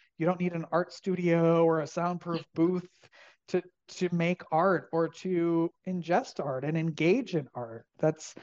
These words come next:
uh, what sometimes people forget too, is that they don't actually have to be the one making the art. They can just be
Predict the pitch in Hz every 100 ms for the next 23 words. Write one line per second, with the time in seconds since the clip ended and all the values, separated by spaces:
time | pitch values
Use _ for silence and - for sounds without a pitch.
0 | - _ _ - 156 147 143 143 - 185
1 | 175 165 - 175 156 143 - 151 143 -
2 | 190 185 151 - 143 160 175 170 165 -
3 | 156 156 - 170 156 156 156 147 160 160
4 | 170 143 - 139 135 156 160 160 156 -
5 | 175 165 143